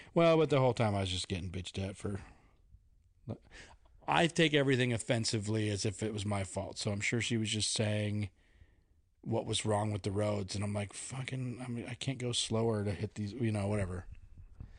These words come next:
I take everything personally. So the whole, uh, basically I was getting yelled at all day for,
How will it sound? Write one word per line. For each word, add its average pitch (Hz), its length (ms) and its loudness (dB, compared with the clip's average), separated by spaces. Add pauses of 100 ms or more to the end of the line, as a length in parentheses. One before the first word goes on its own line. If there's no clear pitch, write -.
(340)
I 131 80 4
take 151 200 4
everything 135 320 6
personally. 107 440 2
So 107 240 4
the 107 100 4
whole, 117 280 2
uh, 123 120 2
basically 113 340 2
I - 20 4
was 104 100 0
getting 104 200 0
yelled 101 200 0
at 98 140 0
all 98 100 0
day 98 220 -2
for, 95 360 -4